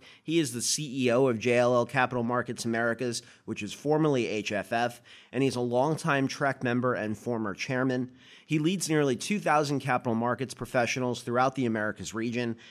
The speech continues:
and is a member of J L L's Global Capital Markets Board, which is responsible for the firm's strategic direction, growth, and client activities.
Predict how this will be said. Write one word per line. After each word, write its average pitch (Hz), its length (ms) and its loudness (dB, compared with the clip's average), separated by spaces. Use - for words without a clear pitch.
and 123 80 -2
is 127 140 0
a 131 40 0
member 147 360 2
of 117 120 -2
J 127 220 0
L 156 160 2
L's 123 240 2
Global 139 400 0
Capital 120 400 -2
Markets 117 420 0
Board, 120 460 0
which 127 220 -4
is 120 100 -6
responsible 147 600 0
for 135 160 -2
the 117 80 -6
firm's 139 380 0
strategic 127 580 -2
direction, 147 600 0
growth, 139 520 0
and 120 180 -2
client 104 400 -4
activities. 101 760 -4